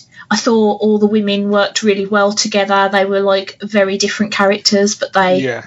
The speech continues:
Speaker 1: gelled really well. It was, like, a solid, like, three, three and a half stars for me. <laughs>
Speaker 2: Yeah,
Speaker 1: Like,
Speaker 2: yeah, so, yeah, it was all right.
Speaker 1: it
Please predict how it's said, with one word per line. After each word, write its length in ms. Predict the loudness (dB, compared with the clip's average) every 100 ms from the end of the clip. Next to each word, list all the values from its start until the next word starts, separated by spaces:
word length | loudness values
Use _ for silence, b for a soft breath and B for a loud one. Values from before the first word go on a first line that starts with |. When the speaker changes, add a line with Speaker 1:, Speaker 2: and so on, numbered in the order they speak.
| -18 _ -2
Speaker 1:
gelled 280 | 0 2
really 220 | 0 2 2
well. 460 | 2 2 0 -4 _ -2
It 40 |
was, 80 | -2
like, 120 | 0
a 60 | 0
solid, 420 | 2 2 2 2
like, 180 | 0 -2
three, 360 | -2 0 2
three 260 | 0 0 2
and 80 | 2
a 40 |
half 280 | 2 0 0
stars 480 | -2 -2 0 -2 -2
for 120 | -4
me. 200 | -2 -2
<laughs> 760 | 0 -2 0 -2 -4 -2 -2
Speaker 2:
Yeah, 320 | 0 0 2 2
Speaker 1:
Like, 140 | 0
Speaker 2:
yeah, 320 | 0 2 0 -2
so, 260 | -6 -10
yeah, 280 | -6 -2 0
it 80 | 0
was 160 | 0 -2
all 120 | 0
right. 280 | 0 0 -2
Speaker 1:
it 220 | -2